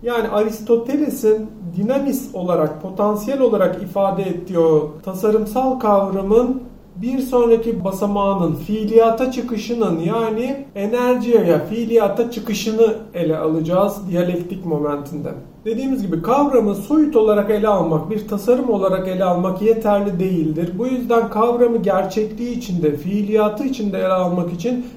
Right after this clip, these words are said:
kavramın karşıtlıklar içerdiğini fark ediyoruz. Üzerine biraz düşündüğümüz zaman kavramın karşıtlıklar, zıtlıklar içerdiğini fark ediyoruz. Ama her kavramın karşıtlıklar içerdiğini söylemek, her kavramın zıtlıklar içerdiğini söylemek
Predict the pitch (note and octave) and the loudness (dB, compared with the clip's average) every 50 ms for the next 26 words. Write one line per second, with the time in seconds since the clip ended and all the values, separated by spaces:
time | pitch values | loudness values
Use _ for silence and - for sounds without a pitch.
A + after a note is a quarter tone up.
0 | - - - G3+ G3+ B3 C4+ C#4+ C#4 C4 A#3 B3 A#3+ A3+ - - G3+ G#3+ A3+ A3 | -18 -14 -6 -2 -2 0 0 -2 -2 -2 -2 -2 -2 -4 -4 -4 0 0 0 0
1 | - - B3+ - - A#3+ A#3+ B3 - A#3+ B3 B3 A#3+ A3 - - G#3+ G#3+ G3+ G3+ | -2 -6 -8 -8 -6 -6 -6 -6 -2 -2 0 0 0 -2 -4 -2 0 2 2 2
2 | G3+ F#3 G3+ G#3 G#3 G#3+ G#3+ A3 G#3+ - - - F#3+ F#3 E3+ - - E3 D#3 D3+ | 0 0 0 0 0 2 2 2 2 0 0 0 0 2 2 0 0 -2 0 2
3 | D3+ D3 D3 D#3 E3+ F3 F#3 G#3 A#3 A#3+ A#3+ A#3+ A3+ G#3 A3+ A#3 A#3 A3 G#3+ - | 2 2 2 2 0 0 2 2 2 4 4 2 0 2 2 2 2 2 2 0
4 | G3+ F3 - A3 G#3+ G#3+ G#3+ A3+ A3 G#3 F3+ F#3 F#3+ F#3 G3+ A3+ G#3 - - - | -4 -6 -6 -6 -4 -2 -2 -2 -2 -2 -2 -2 -2 -2 -2 -2 -2 -4 -10 -16
5 | - - - - A3 A3 A#3 B3 B3 A#3+ A3 A3+ A3+ A3 G#3+ - - G#3+ A3+ G#3 | -20 -20 -14 -6 -2 -2 0 0 2 2 2 2 2 0 -2 -2 0 0 0 0
6 | - - - - A3+ A#3 - B3 A#3+ A#3+ G#3 E3+ D#3 G#3 - - - B3 A#3+ - | -2 -8 -10 -8 -10 -8 -4 0 2 2 2 2 0 -2 -4 -4 -6 -8 -4 0
7 | B3 B3 A#3+ - - - G3 F#3+ F#3 E3+ F3+ F3 F3 F3+ F3+ E3+ E3+ - - - | 2 2 2 0 -2 0 0 0 0 0 0 -2 -2 -2 -2 -4 -6 -8 -8 -4
8 | E3+ E3+ D#3+ D3+ D3+ - D3 C#3 - C#3+ C#3+ - - - - - - A#3 B3+ D4 | -2 0 0 0 0 -2 -6 -4 -4 -4 -4 -4 -6 -8 -10 -12 -8 -6 -4 -2
9 | B3+ G#3 A#3+ C#4+ D#4+ D#4+ - - C4+ C4+ B3 G#3 G#3+ G#3 G3+ G3+ G3+ - G3+ G3 | -2 0 0 0 0 0 0 0 2 2 4 4 4 2 2 -2 -2 -2 0 0
10 | G#3+ G#3+ G#3+ - B3 B3 - A3+ A3+ A3+ A#3+ A#3+ A#3 A#3 A#3 - G#3+ G3+ G3 G3 | 0 0 0 -2 -6 -4 -4 -4 -4 0 2 2 2 2 0 2 2 4 4 4
11 | F#3+ F#3 F#3+ G3+ G#3 G3+ - F3+ F3 E3+ E3 E3 D#3 D3+ D3 D3+ F3+ A3 A#3 A#3 | 2 0 0 -2 -2 -2 0 2 2 4 4 4 2 2 0 0 0 2 2 2
12 | A3+ A3 G#3 G3+ G3 F#3+ F#3+ F#3+ G3 F#3+ F3 E3 E3 G3 F#3+ - G#3+ G#3+ A3 A#3 | 2 2 2 2 2 0 -2 -2 -2 -2 -2 -2 -2 -2 -2 0 -2 -2 0 2
13 | A#3+ B3+ A#3+ G#3+ - - G3 F#3 F#3 F#3 F3 F3 F#3 F#3 F3 E3+ - G3+ G#3+ B3 | 0 0 0 -2 -4 -4 -2 0 0 0 0 -2 -2 -4 -4 -4 -2 2 2 2
14 | C4 B3+ G#3+ F3 E3+ E3+ E3+ E3+ - | 2 2 -2 0 0 0 0 -2 -4